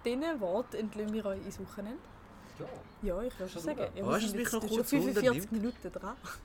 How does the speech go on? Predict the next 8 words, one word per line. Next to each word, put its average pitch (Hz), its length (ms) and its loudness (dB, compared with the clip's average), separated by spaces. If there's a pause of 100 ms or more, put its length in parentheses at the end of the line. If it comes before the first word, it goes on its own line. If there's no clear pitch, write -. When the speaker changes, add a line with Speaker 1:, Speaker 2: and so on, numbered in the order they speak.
(320)
Speaker 3:
Mich 151 120 -2
nimmt 151 180 -4
noch 160 140 0
kurz - 240 -4
Wunder, 123 340 0 (300)
unsere 120 260 -2
Zuhörer, 101 580 0 (960)
was 120 460 0